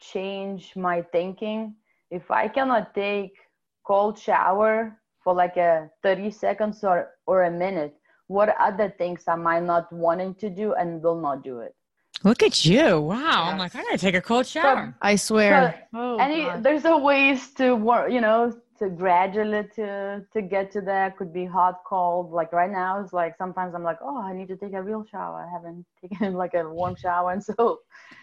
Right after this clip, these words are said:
Speaker 1: so yeah, that's been, uh, huge. And then in the mornings, like, I've been a snoozer, getting better. Uh,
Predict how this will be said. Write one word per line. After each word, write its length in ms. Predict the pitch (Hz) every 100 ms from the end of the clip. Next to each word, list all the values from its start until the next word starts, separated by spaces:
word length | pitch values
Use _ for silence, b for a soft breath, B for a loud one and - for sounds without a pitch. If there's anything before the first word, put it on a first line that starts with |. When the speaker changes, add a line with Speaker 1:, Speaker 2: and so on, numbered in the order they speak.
| b b b _
Speaker 1:
so 240 | 185 170 156 _
yeah, 160 | - 190
that's 240 | 196 196
been, 240 | 185 202 180 147
uh, 280 | 170 160 - _ _ _ _ _ _ _ _
huge. 600 | - 220 208 185 - -
And 140 | 196 214
then 300 | 214 208 175 -
in 80 | 208
the 100 | 190
mornings, 480 | 185 208 208 190
like, 200 | 190 175 - - - 175
I've 220 | 185 170
been 140 | 208
a 100 | 190
snoozer, 600 | 180 - 208 214 214 233 220
getting 360 | 196 196 190
better. 460 | 190 190 208 220 214 b b b b b _ -
Uh, 240 | 180 175